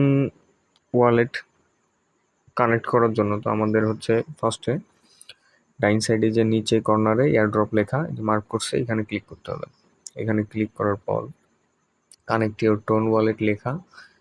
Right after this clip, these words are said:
এই যে এখানে, এখানে ক্লিক করব। তো এখানে ক্লিক করার পরে এখানে কিন্তু connect your tone wallet আবার লেখা উঠছে, তো এখানে আবার ক্লিক করব। করার পরে আমি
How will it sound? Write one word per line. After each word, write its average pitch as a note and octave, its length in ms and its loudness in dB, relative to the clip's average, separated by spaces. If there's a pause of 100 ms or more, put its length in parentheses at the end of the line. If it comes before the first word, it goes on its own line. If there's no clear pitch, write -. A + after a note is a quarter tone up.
(260)
এই - 100 -6
যে G#2+ 140 2
এখানে, A#2 300 -2
এখানে G#2+ 260 0
ক্লিক G#2 240 0
করব। - 160 -4 (1040)
তো - 180 -20
এখানে A#2 280 -2
ক্লিক A#2 260 0
করার A#2 280 -2
পরে G#2+ 220 2 (1800)
এখানে A#2+ 320 -4
কিন্তু A#2 240 -6
connect A2 340 0
your A2+ 180 0
tone A2 240 0
wallet G#2+ 300 2
আবার G#2 200 2
লেখা G#2 240 -2
উঠছে, - 260 -8
তো - 120 -6
এখানে G#2+ 240 -2
আবার G#2 200 0
ক্লিক G2+ 260 -2
করব। - 160 -14 (1600)
করার A2 280 -2 (100)
পরে A2 240 0 (1000)
আমি A2 200 0